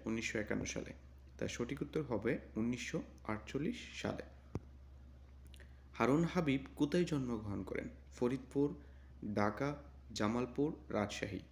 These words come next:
তার সঠিক উত্তর হবে জামালপুর। হারুন হাবিব জামালপুর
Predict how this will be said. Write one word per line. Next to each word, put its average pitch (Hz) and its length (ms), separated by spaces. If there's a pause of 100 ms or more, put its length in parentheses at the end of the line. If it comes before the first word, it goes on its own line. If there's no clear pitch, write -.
(400)
তার 101 120
সঠিক 127 340
উত্তর 147 180
হবে 139 320 (420)
জামালপুর। 110 520 (560)
হারুন 110 260
হাবিব 120 360 (340)
জামালপুর 110 580